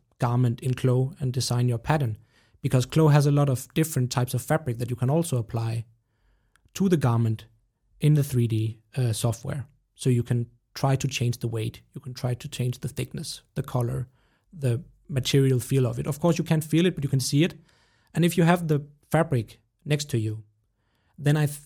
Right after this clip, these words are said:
feel like that connection should bring you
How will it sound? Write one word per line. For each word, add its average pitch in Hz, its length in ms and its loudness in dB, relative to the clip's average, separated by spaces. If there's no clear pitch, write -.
feel 147 220 4
like 127 220 2
that 131 180 -2
connection 120 640 -2
should - 480 -2
bring 131 220 4
you 117 320 2